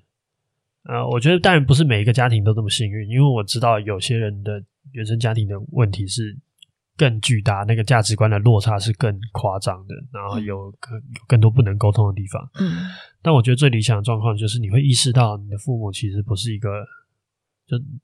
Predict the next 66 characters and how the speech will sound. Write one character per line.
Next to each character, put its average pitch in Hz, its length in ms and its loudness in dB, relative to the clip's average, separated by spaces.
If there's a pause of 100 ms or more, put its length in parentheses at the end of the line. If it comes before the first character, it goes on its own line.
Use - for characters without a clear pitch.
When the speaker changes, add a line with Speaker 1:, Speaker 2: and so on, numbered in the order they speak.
Speaker 1:
呃， 117 100 0
应 110 60 -4
该 117 100 -2
说 123 220 -4
没 127 100 2
有 160 80 6
人 104 160 2
是 113 120 4
完 95 220 -4
人， 101 160 -12 (160)
你 113 100 0
的 113 40 4
父 139 180 2
母 113 140 4
也 113 80 8
有 110 80 6
他 98 180 -2
的 101 120 0
缺 98 280 -4
点。 104 160 -10 (220)
Speaker 2:
嗯。 190 160 -4 (720)
Speaker 1:
然 110 100 -2
后 117 60 2
这 135 100 4
个 131 60 8
缺 131 220 4
点 113 160 4
可 101 100 -2
能 98 160 -4
伴 117 180 6
随 101 200 2
他 104 160 -2
们 98 120 -2
五 98 200 -6
六 104 180 2
十 - 220 -2
年， 76 160 -16 (120)
甚 101 220 -14
至 104 160 -6
更 101 240 2
久。 92 160 -12 (320)
Speaker 2:
嗯。 190 240 -4 (1900)
Speaker 1:
一 151 100 2
定 214 140 0
程 127 200 4
度 147 100 6
上 135 180 6
他 120 120 6
就 120 80 6
改 104 120 0
不 90 120 -4
了 92 100 -2
了。 - 120 -14 (420)
Speaker 2:
嗯。 175 400 -6 (260)
Speaker 1:
那 110 160 -10
接 117 140 -2
下 127 120 0
来 110 80 0
就 110 140 -2
是 104 300 -2 (160)
你 113 140 -6
要 107 120 2
用 127 160 8
什 117 100 4
么 95 80 2
面-， 110 220 6